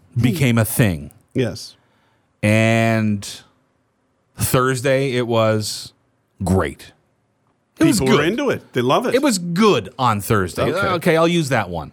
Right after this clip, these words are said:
Speaker 1: <laughs>
Speaker 2: S-, Friday, we get into that nine eight game. It was ramping up. Friday night, we're ramping up. I think the turning point on the Sweet Caroline, Jerry, was during the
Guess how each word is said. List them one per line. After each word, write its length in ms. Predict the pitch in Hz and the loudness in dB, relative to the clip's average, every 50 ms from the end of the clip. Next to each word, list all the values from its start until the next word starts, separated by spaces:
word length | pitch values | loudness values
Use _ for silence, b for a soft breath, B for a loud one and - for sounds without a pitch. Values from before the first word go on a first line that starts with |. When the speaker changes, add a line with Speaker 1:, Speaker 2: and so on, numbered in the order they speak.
| _ _ - | _ _ -6
Speaker 1:
<laughs> 400 | 156 160 277 262 214 180 156 139 - _ _ _ _ _ _ _ _ _ _ - | 0 2 2 2 2 0 -4 -10 -16 _ _ _ _ _ _ _ _ _ _ -16
Speaker 2:
S-, 380 | - - - - - - - - | -12 -10 -8 -8 -6 -6 -6 -2
Friday, 540 | - - 175 165 175 196 196 202 214 202 | 0 2 2 2 2 2 0 -2 -2 -2
we 140 | 185 165 151 | -2 -2 -2
get 100 | 143 151 | -2 -2
into 140 | 156 156 151 | -2 0 0
that 140 | 147 147 147 | 0 0 2
nine 260 | 147 147 147 151 147 | 2 2 2 2 2
eight 200 | 151 170 185 180 | 2 2 2 2
game. 520 | - 175 180 190 196 208 208 196 180 B B B B B B B B B B _ _ _ | 2 2 4 4 4 4 2 0 -4 B B B B B B B B B B _ _ _
It 200 | - 104 113 104 | -2 0 0 0
was 500 | 104 101 98 98 95 95 92 90 87 - | 0 0 2 4 4 2 2 0 -4 -10
ramping 480 | - 90 90 98 98 101 101 - 113 104 | -8 -2 0 0 2 2 2 2 2 2
up. 300 | 113 135 147 139 - - - - - _ _ _ _ _ _ _ _ _ _ _ _ | 2 2 0 -2 -6 -12 -20 -20 -20 _ _ _ _ _ _ _ _ _ _ _ _
Friday 480 | - - - 139 131 123 120 117 110 | -12 -4 0 0 2 2 2 0 2
night, 720 | 107 110 123 135 156 175 196 202 - - - - - - - - _ _ _ _ _ _ _ _ _ _ _ _ _ _ _ _ _ _ | 2 4 4 4 4 2 2 0 -4 -6 -10 -10 -12 -14 -16 -20 _ _ _ _ _ _ _ _ _ _ _ _ _ _ _ _ _ _
we're 220 | - 110 110 110 110 | 0 2 2 2 2
ramping 420 | 107 113 117 113 107 87 107 101 | 2 0 0 -2 -2 -2 -2 0
up. 320 | 127 151 156 147 - - - - - _ _ _ _ _ _ _ _ _ _ | 0 0 0 -2 -4 -10 -16 -20 -20 _ _ _ _ _ _ _ _ _ _
I 120 | - 117 123 | 0 0 0
think 200 | 113 165 156 156 | 2 2 0 2
the 80 | - 151 | 0 0
turning 320 | 127 - 160 160 160 156 | 0 0 0 0 2 2
point 220 | - 156 156 151 147 | 2 2 2 2 2
on 60 | 135 | 0
the 60 | 135 | 0
Sweet 240 | 123 - 156 143 139 | 0 2 0 0 2
Caroline, 540 | - 147 147 139 139 139 139 147 156 151 147 | 2 0 2 2 4 4 4 2 2 2 2
Jerry, 300 | 131 151 143 151 156 147 | 4 4 4 4 4 4
was 280 | 131 120 117 117 113 | 4 4 4 4 2
during 320 | 104 131 131 127 123 120 117 | 2 0 2 2 2 2 2
the 420 | 120 117 113 113 110 107 104 98 | 2 4 4 4 4 2 2 0